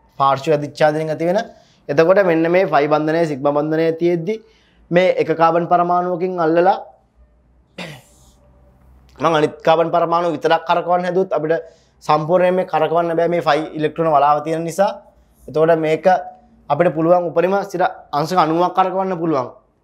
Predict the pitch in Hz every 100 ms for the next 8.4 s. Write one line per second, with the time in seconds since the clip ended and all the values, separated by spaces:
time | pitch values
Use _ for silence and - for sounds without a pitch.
0 | _ _ _ 139 160 165 170 175 185 170
1 | - _ _ 151 156 156 165 175 156 139
2 | 151 165 165 170 170 170 175 170 196 240
3 | - _ _ - 151 - _ _ 143 147
4 | 151 160 156 160 151 160 151 123 135 147
5 | 147 156 165 165 170 165 202 233 - _
6 | _ _ _ _ _ - 156 180 220 185
7 | 170 175 196 190 156 151 160 160 165 165
8 | 170 170 165